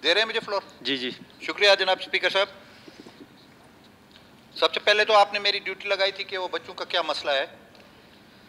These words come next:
Speaker 1: तो और मेरे फाजिल दोस्तों ने कहा कि इस पे आपकी rolling आनी चाहिए कि आइंदा गिरफ्तारी, और हम मान लेते हैं,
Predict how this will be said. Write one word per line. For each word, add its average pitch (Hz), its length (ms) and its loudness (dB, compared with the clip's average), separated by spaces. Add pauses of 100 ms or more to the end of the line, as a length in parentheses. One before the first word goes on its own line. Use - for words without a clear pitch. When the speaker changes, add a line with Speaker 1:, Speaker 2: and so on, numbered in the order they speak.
(320)
Speaker 1:
तो 156 420 2 (1120)
और 165 280 2
मेरे 185 280 0 (240)
फाजिल 170 220 -2
दोस्तों 190 280 -6
ने 190 80 -6
कहा 185 200 4
कि 180 300 -2
इस 180 220 -10
पे 180 100 -4
आपकी 160 260 0
rolling 160 280 -6
आनी 160 180 -2
चाहिए 151 360 -8
कि 147 140 -8 (400)
आइंदा 139 480 -2 (600)
गिरफ्तारी, 160 580 0
और 127 240 -4 (400)
हम 139 80 -6
मान 175 240 0
लेते 135 220 -2
हैं, 131 140 -8